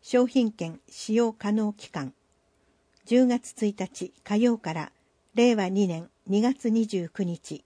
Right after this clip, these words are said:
土曜まで。なお、期間を過ぎた場合、商品券は無効となり、払い戻しもできません。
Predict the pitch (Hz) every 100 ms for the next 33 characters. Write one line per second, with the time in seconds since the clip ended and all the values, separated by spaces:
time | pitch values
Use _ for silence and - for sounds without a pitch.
0 | - 180 190 226 190 156 151 160 _ _
1 | _ _ _ _ _ _ _ _ - 214
2 | 185 175 _ _ - - 277 220 190 -
3 | 208 202 165 175 170 160 151 _ _ _
4 | _ _ _ - 247 247 269 233 208 185
5 | 165 165 - 190 - 220 220 202 190 180
6 | 175 _ _ _ _ _ - 214 240 247
7 | 226 220 - 214 196 196 180 - 180 175
8 | - 165